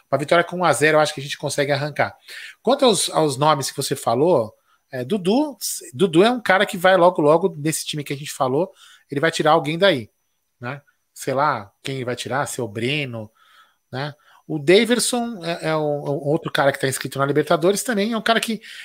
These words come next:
eu até fiz essa pergunta, lembra? No sábado, no pós-jogo, pro Bruno Massa e pro Cláudio Ritt, eles vendo lá no campo, porque no campo você tem uma amplitude maior de visão do que na T V. Se, como que estava o comportamento de Daverson? Ele chegou a falar assim: é, parece que às vezes ele quer dar aquela soltada, mas quando ele olha pro banco, ele vê lá o banco,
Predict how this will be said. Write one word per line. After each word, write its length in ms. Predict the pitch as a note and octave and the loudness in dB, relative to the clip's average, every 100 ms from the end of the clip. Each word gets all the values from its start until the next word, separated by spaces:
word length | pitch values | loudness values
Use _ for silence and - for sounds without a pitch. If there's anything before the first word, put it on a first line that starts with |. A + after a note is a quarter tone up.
| - | -4
eu 60 | |
até 140 | D#3 A3 | 2 0
fiz 280 | A3+ - G3 | 0 -4 -2
essa 160 | G3+ | 0
pergunta, 480 | G3 F3+ D3+ F3+ C#3 | 2 2 2 0 2
lembra? 300 | D#3 F3+ C3 | 4 4 2
No 80 | B2 | 0
sábado, 440 | - E3+ C#3 A#2 | 0 2 2 0
no 80 | A#2+ | -4
pós-jogo, 540 | - B2+ A#2 E3 B2 | 0 0 4 2 2
pro 140 | A#2 C3 | -2 -4
Bruno 260 | B2+ B2+ | -4 -4
Massa 280 | B2+ C#3+ - | -2 -2 -2
e 40 | - | -10
pro 80 | |
Cláudio 280 | C3 B2+ B2 | -2 0 0
Ritt, 340 | B2+ F3 - - - - _ _ - | -2 -2 -6 -12 -20 -20 _ _ -6
eles 280 | E3 E3 C3 | 0 0 2
vendo 260 | F3 F#3 | 2 2
lá 140 | D3+ D3+ | 2 2
no 140 | C#3 | 0
campo, 280 | - - B2+ | 0 -2 -2
porque 200 | - D3 | -10 -8
no 100 | C#3+ | -4
campo 240 | E3+ F3 | -2 -2
você 140 | E3 E3 | -4 -4
tem 80 | E3 | -4
uma 100 | E3 | -4
amplitude 400 | E3 - C#3+ D3+ | -6 -4 -2 2
maior 200 | C#3 C3+ | 4 2
de 100 | C#3+ | -2
visão 420 | E3+ C#3+ G#3+ G#3+ - _ | -2 2 2 0 -10 _
do 120 | - D#3 | -10 -4
que 120 | F3 | -2
na 100 | F3 | 0
T 180 | G#3+ F3+ | 0 2
V. 260 | C3+ A#2+ - - - - - | 2 2 -4 -18 -16 -16 -10
Se, 260 | - - | -2 0
como 300 | G3 - A3 | 2 4 2
que 120 | - - | 2 0
estava 280 | - G3 | 2 4
o 40 | G3 | 2
comportamento 720 | G3 - G3 G3 D#3+ F3 E3+ | 2 2 2 4 2 0 -4
de 100 | G3 | -2
Daverson? 540 | D#3 D#3 B2 A2 - | 2 4 2 -2 -8
Ele 80 | B2+ | -6
chegou 220 | C3+ E3+ | -2 0
a 40 | F#3+ | 2
falar 120 | F#3+ | 2
assim: 260 | F#3 D#3+ | 0 0
é, 180 | F#3+ F#3+ - - - - | 2 0 -2 -20 -10 0
parece 260 | D#3+ F3+ | 2 4
que 80 | - | 4
às 140 | F#3+ C3+ | 4 6
vezes 160 | G#3 | 4
ele 100 | A3+ | 2
quer 160 | A3 G#3 | 2 2
dar 100 | G#3 | 2
aquela 220 | G3+ G3 | 2 2
soltada, 360 | - E3+ G3 G#3+ | 2 0 0 0
mas 120 | F#3+ | -2
quando 140 | G#3+ | -2
ele 100 | G3 | 2
olha 160 | F#3+ F#3+ | 4 4
pro 120 | F3+ | 0
banco, 320 | C#3+ F3+ F#3+ | 0 0 0
ele 120 | F#3 | -2
vê 160 | C#3+ E3+ | 0 2
lá 100 | E3+ | 2
o 60 | C#3+ | 2
banco, 300 | D3 E3+ | -2 -2